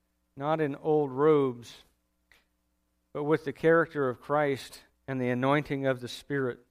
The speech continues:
And Father, I pray that we would be obedient as we are sent forth from this place to be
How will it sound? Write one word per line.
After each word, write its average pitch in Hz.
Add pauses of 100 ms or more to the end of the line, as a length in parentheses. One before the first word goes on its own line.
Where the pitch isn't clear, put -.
(960)
And 139
Father, 156
I 139
pray 151
that 131
we 143
would 131
be 135
obedient 127
as 123
we 123
are 117
sent 139
forth 143
from 127
this 120
place 135 (920)
to 147
be 131